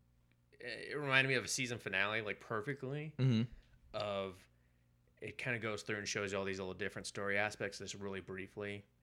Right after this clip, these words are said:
Speaker 1: and shows you how they all connect. And it's just like, "Boom, I'm out." You know,
Speaker 2: Oh.
Speaker 1: just, like, kinda leaves you there where you're just like, "Oh, <laughs> shit." Um, so yeah, it was,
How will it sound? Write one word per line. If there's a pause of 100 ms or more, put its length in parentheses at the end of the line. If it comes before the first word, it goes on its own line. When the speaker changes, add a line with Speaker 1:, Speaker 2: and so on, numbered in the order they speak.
Speaker 1:
and
shows
you
how
they
all
connect. (260)
And
it's
just
like, (100)
"Boom,
I'm
out." (300)
You
know,
Speaker 2:
Oh.
Speaker 1:
just,
like,
kinda
leaves
you
there
where
you're
just
like,
"Oh, (220)
<laughs>
shit." (800)
Um, (240)
so
yeah,
it
was,